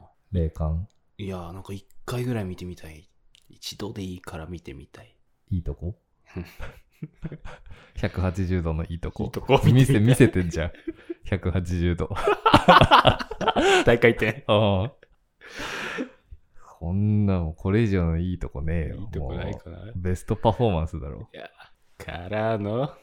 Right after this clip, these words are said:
Speaker 1: 三百六十度？
Speaker 2: <laughs>
Speaker 1: 「いたたたたた」ってなるじゃん。
Speaker 2: 一気で終われば。女が廃る。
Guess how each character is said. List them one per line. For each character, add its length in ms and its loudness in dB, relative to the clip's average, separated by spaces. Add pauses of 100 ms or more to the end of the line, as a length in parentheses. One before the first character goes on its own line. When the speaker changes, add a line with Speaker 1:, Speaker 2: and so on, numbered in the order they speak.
(960)
Speaker 1:
三 80 0
百 160 2
六 180 -4
十 160 -2
度？ 140 -2
Speaker 2:
<laughs> 20 -2
Speaker 1:
「い 0 -
た 100 4
た 20 4
た 80 2
た 360 2 (1160)
た」 60 10 (720)
っ 20 0
て 80 -2
な 100 6
る 80 2
じ 100 -6
ゃ 40 -2
ん。 60 -14 (440)
Speaker 2:
一 180 -10 (120)
気 140 -6
で 160 0
終 140 -4
わ 80 -2
れ 140 0
ば。 500 0 (1900)
女 320 -4
が 120 0
廃 260 0
る。 260 2